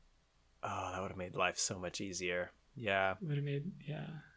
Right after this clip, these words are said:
Speaker 1: Either that,
Speaker 2: Right.
Speaker 1: or people have just been telling Circe these things as, like, pranks this whole time. And so n-, nobody else has this rule, but Circe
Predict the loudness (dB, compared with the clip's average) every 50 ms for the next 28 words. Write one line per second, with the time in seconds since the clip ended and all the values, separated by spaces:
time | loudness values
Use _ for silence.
0 | -20 _ _ _ _ _ _ _ _ _ _ -20 0 4 4 6 10 12 12 12
1 | 12 12 12 12 12 12 4 -2 -6 -10 -18 -20 -20 -20 _ _ 12 12 12 12
2 | 12 12 12 12 12 12 12 4 -8 -20 -20 -20 _ _ -12 4 8 8 10 10
3 | 10 12 12 12 12 12 10 8 8 8 8 8 8 6 8 12 12 12 12 12
4 | 10 6 6 6 6 8 8 8 8 8 6 6 6 6 6 4 4 4 4 4
5 | 6 4 4 4 4 6 4 4 2 0 -4 -2 -2 -2 -2 -4 -6 -2 -2 -2
6 | -2 0 2 2 4 6 6 4 6 6 4 4 6 4 0 -2 -4 -6 -12 _
7 | _ _ _ -20 -20 -20 -20 -20 -20 _ _ _ _ _ 4 6 6 8 10 12
8 | 12 12 12 10 6 4 4 4 4 6 10 12 12 12 12 12 12 12 12 12
9 | 12 12 12 12 12 12 12 12 12 12 12 12 12 10 8 8 8 6 8 10
10 | 10 10 12 12 10 10 8 8 8 8 10 10 10 10 10 8 8 8 8 8
11 | 8 6